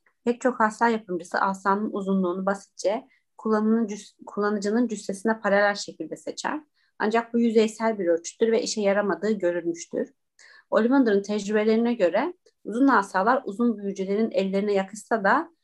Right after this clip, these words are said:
yüce bir kişiliğe sahip, daha rahat büyü yapan bireyleri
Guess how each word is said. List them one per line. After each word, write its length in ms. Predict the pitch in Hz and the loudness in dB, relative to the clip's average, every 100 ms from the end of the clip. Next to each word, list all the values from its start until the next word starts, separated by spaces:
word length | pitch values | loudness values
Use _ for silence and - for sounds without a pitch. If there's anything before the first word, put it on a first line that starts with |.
| _ _ 214 | _ _ -6
yüce 260 | 208 247 | 2 2
bir 120 | 247 | 2
kişiliğe 420 | 220 - 196 190 185 | -2 -6 2 2 2
sahip, 500 | - 175 196 254 202 | 4 4 4 2 2
daha 200 | 220 233 | 2 4
rahat 300 | 220 220 214 | 2 0 -6
büyü 120 | 214 | -4
yapan 380 | 190 190 220 196 | -4 0 -2 0
bireyleri 640 | 190 190 180 208 285 285 | -2 0 0 2 0 -2